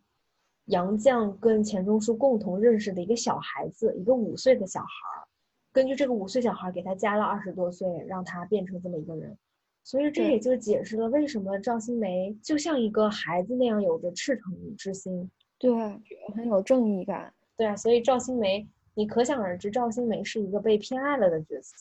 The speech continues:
Speaker 1: 我觉得这个书里面男性角色里面的赵新梅，女性角色里面的唐晓芙，基本上钱钟书先生没有怎么，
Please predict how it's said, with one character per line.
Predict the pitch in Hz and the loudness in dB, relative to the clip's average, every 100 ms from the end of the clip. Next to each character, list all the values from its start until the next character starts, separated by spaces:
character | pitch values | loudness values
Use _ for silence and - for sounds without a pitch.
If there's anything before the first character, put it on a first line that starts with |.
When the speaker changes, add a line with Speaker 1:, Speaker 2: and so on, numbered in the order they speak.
| _ - | _ -8
Speaker 1:
我 | 185 | 0
觉 | 208 | 2
得 | 220 | 4
这 | 269 | 4
个 | 226 214 | 2 2
书 | - 233 233 | 0 -2 0
里 | 214 | 0
面 | 165 165 170 180 _ _ _ _ _ _ | -2 -4 -6 -8 _ _ _ _ _ _
男 | - 185 220 | -2 0 2
性 | 277 226 | 0 2
角 | 190 | 2
色 | 185 214 | 2 0
里 | 180 | 0
面 | 147 | -6
的 | 170 | -2
赵 | 233 214 | 2 2
新 | 214 208 | 2 0
梅， | 190 170 175 | 0 -2 -2
女 | 185 | -2
性 | 185 226 | 0 0
角 | 196 | 0
色 | 190 202 | -2 -4
里 | |
面 | 160 156 | -4 -6
的 | |
唐 | 185 170 208 | -8 -8 -4
晓 | 180 | -4
芙， | 160 _ | -6 _
基 | - 285 | -2 2
本 | 226 196 | 4 4
上 | 202 | 0
钱 | 202 | 0
钟 | 190 214 | 2 2
书 | 208 220 | 2 0
先 | 190 190 | 0 0
生 | 185 | 0
没 | 175 180 | 4 4
有 | 165 - - - _ _ | 4 0 -4 -8 _ _
怎 | - 160 | -2 -2
么， | 151 147 | -2 -6